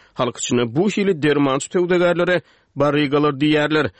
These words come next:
Olaryň guruply we tanymal adamlary tramadol, hatda triek ýaly neşe maddalary bilenem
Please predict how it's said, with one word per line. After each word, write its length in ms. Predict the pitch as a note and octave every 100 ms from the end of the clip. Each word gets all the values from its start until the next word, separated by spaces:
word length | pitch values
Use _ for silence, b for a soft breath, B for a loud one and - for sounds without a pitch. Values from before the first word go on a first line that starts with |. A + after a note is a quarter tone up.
| b b
Olaryň 360 | B2+ B2+ C3 A#2
guruply 300 | C3 - G#3
we 160 | G3+
tanymal 500 | F#3 F3 D#3 D3 D#3+
adamlary 420 | F3+ E3+ F3+ F3 F3+
tramadol, 640 | - C#3+ B2 A2 A#2 D#3 -
hatda 260 | D3+ E3
triek 500 | D3+ - C#3+ B2+ C3+ -
ýaly 280 | D3+ D3+ D3
neşe 220 | B2 A#2
maddalary 480 | C3 C#3 C3 C#3 C#3+
bilenem 260 | C#3+ D#3